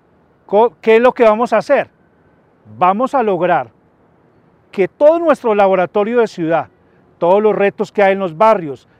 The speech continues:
las necesidades de los jóvenes, cómo vamos a conectar el conocimiento de las universidades con emprendimiento para que logre conectarse con nuestras empresas, cómo vamos, vamos a lograr tener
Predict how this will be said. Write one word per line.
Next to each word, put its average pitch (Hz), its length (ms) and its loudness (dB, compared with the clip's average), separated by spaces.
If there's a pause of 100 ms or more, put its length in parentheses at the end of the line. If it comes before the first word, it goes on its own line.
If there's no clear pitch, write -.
las 180 180 -4
necesidades 170 560 -6
de 185 80 -4
los 165 160 -8
jóvenes, 190 500 -4 (320)
cómo 202 280 -2
vamos 233 280 -4
a 214 80 0
conectar 190 500 -4
el 233 120 -4
conocimiento 190 720 -6
de 220 40 -2
las 208 140 -4
universidades 185 720 -4
con 196 160 -6
emprendimiento 180 840 -8 (380)
para 185 200 0
que 185 200 -2
logre 226 280 2
conectarse 190 840 -2 (300)
con 180 160 -2
nuestras 175 320 -6
empresas, 160 680 -6 (760)
cómo 233 400 -2
vamos, 285 380 -6
vamos 226 380 -2
a 233 80 2
lograr 185 480 0 (420)
tener 196 440 -2